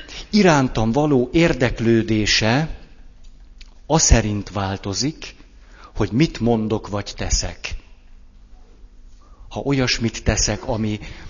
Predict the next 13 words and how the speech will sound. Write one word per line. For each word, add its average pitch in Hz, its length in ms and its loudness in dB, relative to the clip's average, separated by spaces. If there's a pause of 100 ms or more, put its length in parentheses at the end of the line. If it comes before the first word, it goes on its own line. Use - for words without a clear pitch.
(360)
olyasmit 123 540 -2
teszel, 113 400 -2
ami 110 180 -2
az 107 140 -6
én 135 220 0
értékrendem 113 1000 -2
szerint 104 540 -4
jó 113 480 2
és - 340 -8
tetszésre 107 640 -6
méltó, 139 460 -2
akkor - 340 -4
érdekelsz. 101 960 -4